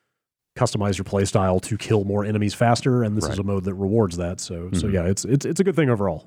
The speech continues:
Speaker 2: And
Speaker 1: But
Speaker 2: then, you know, aside from that, it's, it seems like it's some more multiplayer maps, some new strikes.
Speaker 1: Yeah.
Speaker 2: So, you
Speaker 1: They've,
Speaker 2: know, the
Speaker 1: they've expanded Crucible to six v six again.
Speaker 2: Okay.
Speaker 1: Uh, which I, I guess I'm fine with. I don't know that I really <laughs> care one way or the other. Like, I, I'm kinda like you. I really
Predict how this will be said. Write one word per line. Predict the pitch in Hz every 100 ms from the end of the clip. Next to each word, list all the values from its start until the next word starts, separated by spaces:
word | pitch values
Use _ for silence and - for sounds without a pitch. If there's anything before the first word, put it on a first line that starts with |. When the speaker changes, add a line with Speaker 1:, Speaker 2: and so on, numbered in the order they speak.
| -
Speaker 2:
And | 135
Speaker 1:
But | 147
Speaker 2:
then, | 151 151
you |
know, | 135 131 143 135
aside | 135 147
from | 139 135
that, | 131
it's, | 117 -
it | - 117
seems | - 113
like | 113
it's | 101
some | - - - 113
more | 110 123
multiplayer | 123 113 120 113
maps, | 107 107 -
some | - 101
new | 104
strikes. | - 95 98 - -
Speaker 1:
Yeah. | 165 143
Speaker 2:
So, | 107 95 92
you |
Speaker 1:
They've, | 147
Speaker 2:
know, | 170 170
the | 175
Speaker 1:
they've | 175
expanded | - 196 175 160 135
Crucible | 147 143 143
to | 120
six | 143 -
v | 127
six | - 123 -
again. | 123 120 113 113 _ _ _
Speaker 2:
Okay. | 95 90
Speaker 1:
Uh, | 80 95 95 92 92
which | 101 -
I, | 110 110
I | 104 110
guess | 110 107
I'm | 110
fine | 95 110 107
with. | 113 107 113
I |
don't | 104
know | 104
that | 101
I | 104
really | 104 95
<laughs> | -
care | 147
one | 117 113
way | 117
or | 113
the | 107
other. | 113 113 113
Like, | 110
I, | 151 143
I'm | 131 139
kinda | 165 151
like | 143
you. | 135 143
I | 135 135 123
really | 123 113 127 127 120 117